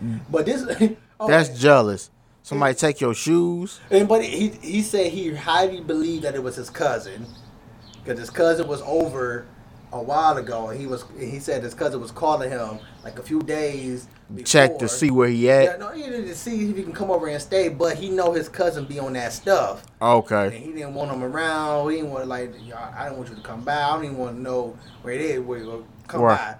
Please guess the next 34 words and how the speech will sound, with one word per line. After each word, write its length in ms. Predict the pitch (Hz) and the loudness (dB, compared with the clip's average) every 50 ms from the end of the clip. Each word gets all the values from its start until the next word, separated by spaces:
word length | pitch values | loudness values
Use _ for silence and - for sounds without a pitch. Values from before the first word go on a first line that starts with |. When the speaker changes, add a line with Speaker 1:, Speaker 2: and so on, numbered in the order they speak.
| - - | -16 -10
Speaker 2:
by." 60 | 123 | -4
Going 180 | 139 170 185 185 | -2 0 2 2
off 140 | 175 170 | 2 2
what 140 | 156 160 151 | 2 -2 -4
he 100 | 147 135 | -4 -6
telling 380 | - - 190 175 165 143 131 123 | -6 0 2 2 2 2 0 -6
me 320 | 117 113 107 113 123 123 - - - - - - - 113 117 113 | -10 -10 -12 -12 -14 -14 -16 -20 -20 -20 -20 -20 -20 -20 -18 -12
and 180 | 135 127 123 127 | -10 -10 -8 -8
all 120 | 127 127 123 | -6 -6 -6
that 160 | 123 120 117 | -6 -8 -8
stuff, 380 | - - 131 120 117 113 120 | -8 -8 -8 -6 -6 -8 -8
yeah, 340 | 131 123 117 107 101 95 - - - | -8 -6 -6 -4 -4 -6 -8 -8 -2
I 200 | 113 160 190 196 | 4 6 6 6
believe 280 | 185 165 151 131 127 | 6 4 2 0 -2
it's 140 | 123 123 113 | -4 -4 -4
his 100 | 113 113 | -6 -10
cousin. 600 | 104 - 143 127 107 - 113 127 160 226 - - - - - - - - | -6 -4 -4 -2 -4 -4 -4 -6 -4 -6 -6 -8 -14 -16 -18 -18 -16 -14
<laughs> 260 | - - - 220 - | -14 -10 -10 -8 -4
I'm 120 | 151 - | -2 -2
just 120 | 170 147 123 | 2 4 4
making 140 | 120 120 117 | 4 6 4
a 40 | 113 | 4
Speaker 1:
Mm-hmm. 100 | 107 107 | 4 4
Speaker 2:
big 160 | 165 160 156 | 2 0 0
assumption, 500 | 143 127 - - 160 156 - - 131 117 | -2 -4 -2 -2 -4 -4 -4 -8 -10 -10
of 120 | 113 - | -10 -10
course. 340 | - 147 131 120 113 117 117 - - - - | -8 -6 -4 -4 -4 -6 -10 -12 -10 0 6
Speaker 1:
Okay. 280 | 120 117 101 - 107 101 | 8 8 8 10 10 10
Speaker 2:
But 320 | 269 285 233 - - - - - - - | 10 10 8 4 2 -6 -14 -18 -12 -6
the 120 | 139 147 151 | -2 0 2
reason 260 | 196 247 247 247 214 | 2 2 2 0 0
why 280 | 190 185 180 175 165 | 0 0 0 0 0
I 20 | 170 | -2
say 540 | 170 - - 196 185 170 147 135 131 131 131 | -2 -4 -2 -2 -2 -2 -2 -6 -8 -8 -10